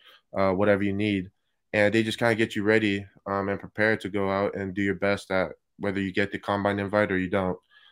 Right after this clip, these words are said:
Um, and then kind of when you get that invite, um, you know, you get an email from the N F L saying you, you've been invited to the twenty twenty-two combine or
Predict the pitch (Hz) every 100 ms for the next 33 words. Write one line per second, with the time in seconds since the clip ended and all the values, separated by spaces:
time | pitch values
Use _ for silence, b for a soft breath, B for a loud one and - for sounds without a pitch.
0 | b - 92 90 78 95 _ _ _ _
1 | _ - - - 107 104 113 113 113 98
2 | 92 - 85 110 95 117 107 98 107 110
3 | 120 131 - - 95 92 87 90 - _
4 | _ _ 101 98 98 101 101 107 104 104
5 | - 101 98 101 95 98 98 98 101 -
6 | - 92 92 95 95 - 98 95 95 98
7 | 90 95 95 90 95 90 104 98 107 95
8 | 90 104 - 98 95 95 95 92 90